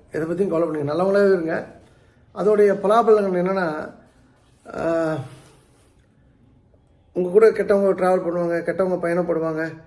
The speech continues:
ஆட்டோமேட்டிக்கா அவங்க இல்லாம போயிடுவாங்க. அவங்க வந்து உ-, உதாரணத்துக்கு புறம் பேசுறான்னு வச்சுங்களேன், உங்களுக்கு தெரிய வருது அவன் புறம் பேசக்கூடிய ஆளுன்ட்டு. நீங்க நல்லவனாவே இருக்கீங்க, நீங்க நல்ல விஷயமே பண்றீங்க, நல்லதே கேக்குறீங்க, நல்லதே பேசுறீங்க,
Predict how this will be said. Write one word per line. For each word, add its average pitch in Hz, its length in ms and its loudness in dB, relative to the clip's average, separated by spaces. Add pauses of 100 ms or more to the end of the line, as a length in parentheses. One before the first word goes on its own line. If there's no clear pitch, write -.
(400)
ஆட்டோமேட்டிக்கா 208 480 0
அவங்க 185 200 2
இல்லாம 156 240 -2
போயிடுவாங்க. 123 380 -10 (1160)
அவங்க 185 200 -2
வந்து 175 220 0 (1080)
உ-, 175 340 -4
உதாரணத்துக்கு 175 360 -2
புறம் 175 260 0
பேசுறான்னு 151 300 -2
வச்சுங்களேன், 143 380 -8 (1120)
உங்களுக்கு 196 300 4
தெரிய 220 280 6
வருது 175 240 -2
அவன் 151 180 -2
புறம் 170 280 -2
பேசக்கூடிய 147 300 -6
ஆளுன்ட்டு. 143 340 -4 (640)
நீங்க 196 280 2
நல்லவனாவே 233 360 2
இருக்கீங்க, 170 360 -2
நீங்க 160 200 -6
நல்ல 180 220 -2
விஷயமே 208 420 0
பண்றீங்க, 165 260 -6
நல்லதே 175 360 4
கேக்குறீங்க, 175 380 -6
நல்லதே 180 300 0
பேசுறீங்க, 165 520 -6